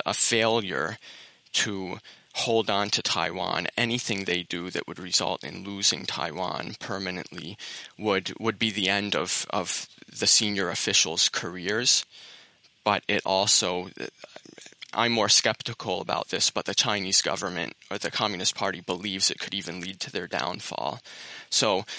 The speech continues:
another example of how it's, it's very much domestic politics that's driving policy, foreign policy,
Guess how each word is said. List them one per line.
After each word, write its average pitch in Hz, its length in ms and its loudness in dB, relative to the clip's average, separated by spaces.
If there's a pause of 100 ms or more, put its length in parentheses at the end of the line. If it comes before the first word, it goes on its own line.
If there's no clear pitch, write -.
(160)
another 117 340 4
example 107 460 2
of 104 100 2
how 85 240 0
it's, - 220 4
it's - 220 2
very 113 280 2
much - 280 4
domestic 104 640 2
politics - 800 2
that's - 240 2
driving 87 480 0
policy, - 680 -2
foreign 90 480 -2
policy, - 640 0